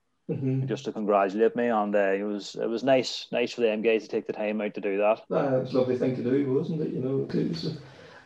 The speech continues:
Speaker 1: And, like, at the finish up, uh, at the finish line, your mum and dad was there, and Austin McHale too. You know, that was very poignant for Austin and his wife Bertie to be there as well, wasn't it?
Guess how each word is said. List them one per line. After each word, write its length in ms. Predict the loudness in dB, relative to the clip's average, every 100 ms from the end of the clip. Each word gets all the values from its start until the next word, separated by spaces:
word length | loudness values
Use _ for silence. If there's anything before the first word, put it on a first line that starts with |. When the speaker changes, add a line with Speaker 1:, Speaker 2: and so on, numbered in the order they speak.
| _
Speaker 1:
And, 160 | 10 12
like, 120 | 10
at 260 | 12 10 12
the 80 | 10
finish 320 | 10 10 10
up, 320 | 8 8 10
uh, 260 | 12 12 10
at 60 | 8
the 80 | 8
finish 280 | 8 8 10
line, 440 | 12 10 6 -2
your 180 | 4 6
mum 160 | 8 6
and 100 | 8
dad 260 | 8 8
was 120 | 6 8
there, 300 | 8 8 4
and 160 | 0 4
Austin 320 | 4 4 0
McHale 360 | 4 4 4
too. 440 | 4 4 4 0 -2
You 80 | 0
know, 120 | 4
that 220 | 4 4 2
was 140 | 2
very 260 | 6 6 6
poignant 340 | 2 2 0 -4 -6
for 160 | 2 6
Austin 320 | 6 4 -2
and 100 | 2
his 180 | 2 2
wife 280 | 2 0 -4
Bertie 360 | -2 2 2 2
to 60 | 2
be 100 | 2
there 180 | 4 4
as 100 | 4
well, 240 | 2 2
wasn't 340 | 0 -2 -6
it? 80 | -8